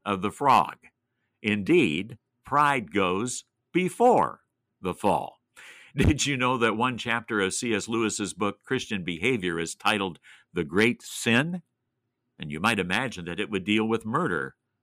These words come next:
or adultery. No, no, it describes pride or self-conceit as the great sin. Lewis writes, "And the devil did grin, for his darling sin is pride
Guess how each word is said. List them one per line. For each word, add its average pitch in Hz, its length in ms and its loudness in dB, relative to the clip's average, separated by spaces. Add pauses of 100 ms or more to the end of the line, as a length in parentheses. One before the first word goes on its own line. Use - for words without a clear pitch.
or 95 140 0
adultery. 104 680 -2 (300)
No, 117 220 0
no, 104 400 -2
it - 260 -6
describes 101 640 -2 (120)
pride 151 560 -4 (420)
or 101 140 0
self-conceit - 1080 -4 (580)
as 85 480 -6
the 92 100 -2
great 87 340 -2
sin. 71 380 -4 (880)
Lewis 123 420 4
writes, 87 520 -2
"And 113 180 0
the 104 80 2
devil 160 360 2
did 135 280 0
grin, 131 480 -2
for 107 200 0
his 107 220 -2
darling 143 560 0
sin 101 580 -4
is 110 240 -4
pride - 800 -6